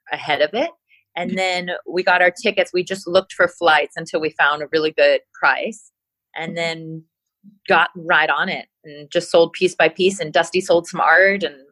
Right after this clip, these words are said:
Speaker 1: I worked
Speaker 2: Oh,
Speaker 1: as much as I
Speaker 2: yeah.
Speaker 1: could. Yeah.
Speaker 2: Yeah, I remember seeing the, his beautiful pieces and, um,
Speaker 1: Yeah.
Speaker 2: the art shows. Is he still, uh, doing any of that creative work still, or?
Speaker 1: Yes. Uh, you can maybe see in the back, the,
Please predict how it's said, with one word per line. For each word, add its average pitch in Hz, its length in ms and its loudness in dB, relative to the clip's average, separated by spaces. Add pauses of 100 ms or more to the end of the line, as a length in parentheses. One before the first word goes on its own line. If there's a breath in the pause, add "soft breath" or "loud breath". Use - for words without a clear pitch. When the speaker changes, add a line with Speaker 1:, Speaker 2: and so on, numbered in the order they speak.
(200)
Speaker 1:
I 202 60 2
worked 233 160 6
Speaker 2:
Oh, 185 40 4
Speaker 1:
as 180 60 0
much 185 200 2
as 240 100 0
I - 40 0
Speaker 2:
yeah. 180 80 -2
Speaker 1:
could. 196 280 2 (480)
Yeah. 226 280 4 (180)
Speaker 2:
Yeah, 285 280 0
I - 100 4
remember 262 560 4
seeing 233 340 8
the, 220 120 4
his 202 280 4
beautiful 226 520 2
pieces 202 720 0
and, 185 440 -4
um, 202 280 -6
Speaker 1:
Yeah. 233 760 0 (180)
Speaker 2:
the 185 120 -8
art 190 240 -4
shows. 185 400 -4 (300 loud breath)
Is 285 80 2
he 330 80 8
still, 285 440 4
uh, 254 220 6 (140)
doing 277 240 2
any 294 100 0
of 285 60 0
that 285 240 0
creative 285 380 2 (260)
work 277 300 -2
still, 320 420 -4
or? - 100 4
Speaker 1:
Yes. 285 500 4 (180)
Uh, 208 340 6
you 226 160 0
can 233 160 0
maybe 240 220 4
see 269 180 -6
in 240 80 -2
the 196 200 -2
back, 190 600 -2 (400)
the, 202 200 -2